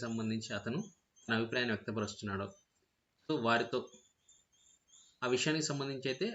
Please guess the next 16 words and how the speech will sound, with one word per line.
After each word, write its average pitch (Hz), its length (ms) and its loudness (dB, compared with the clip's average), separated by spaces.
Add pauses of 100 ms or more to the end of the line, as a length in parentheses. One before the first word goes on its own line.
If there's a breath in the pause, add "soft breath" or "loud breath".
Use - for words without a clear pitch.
అతనుకున్న 117 400 0
అనుభవం 117 340 -2
లేదా 113 240 2
ఆ - 60 2
వ్యక్తి 110 240 -4
అయితే 131 180 -4
అతనుకున్న 110 340 -2
పరిచయం 104 340 -2
అనమాట. 95 260 -6 (1200)
ఓకే, 117 140 -4 (100)
the 98 120 0
length 113 240 -2
of - 140 -4
experience 131 540 0
and 110 120 -4
acquaintance. 92 420 -4